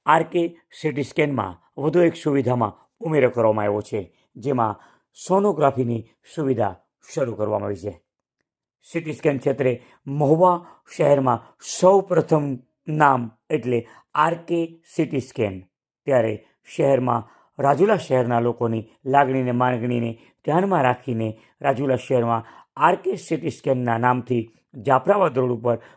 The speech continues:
કોટેશ્વર મંદિરની બાજુમાં આ સુવિધા એક વર્ષ પહેલા શરૂ કરવામાં આવેલી. દર્દીઓને સમયસર અને સારી સુવિધા મળી રહે તેનો મુખ્ય હેતુ. ત્યારે આર કે સી ટી સ્કેનના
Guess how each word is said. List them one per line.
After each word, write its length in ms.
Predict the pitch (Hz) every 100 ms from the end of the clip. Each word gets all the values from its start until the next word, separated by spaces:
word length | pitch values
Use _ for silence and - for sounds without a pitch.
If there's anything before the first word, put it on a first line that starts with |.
| -
કોટેશ્વર 560 | 160 175 208 202 190 160
મંદિરની 480 | 131 143 147 127 127
બાજુમાં 760 | 131 127 123 123 120 - _ -
આ 120 | 160
સુવિધા 460 | 165 147 127 120 110 - _ -
એક 280 | 190 202
વર્ષ 260 | 156 147 -
પહેલા 220 | 139 120 110 _ -
શરૂ 160 | 160 135
કરવામાં 340 | 127 113 110
આવેલી. 300 | 101 98 95 _ _ _ _ -
દર્દીઓને 640 | 131 139 131 131 120 113 - _ - -
સમયસર 460 | 175 180 175 175 175 _ _
અને 440 | 160 139 123 113 _ _ _ -
સારી 220 | 185 220
સુવિધા 400 | - 156 143 131
મળી 180 | 127 120
રહે 240 | 120 117
તેનો 480 | 113 _ - 147 131
મુખ્ય 360 | 147 165 143
હેતુ. 440 | 113 127 - 113 - _ _
ત્યારે 320 | 143 117 107 - -
આર 160 | 147 175
કે 340 | 175 190 180 _ _
સી 80 | -
ટી 100 | 156
સ્કેનના 500 | 139 - 135 135 127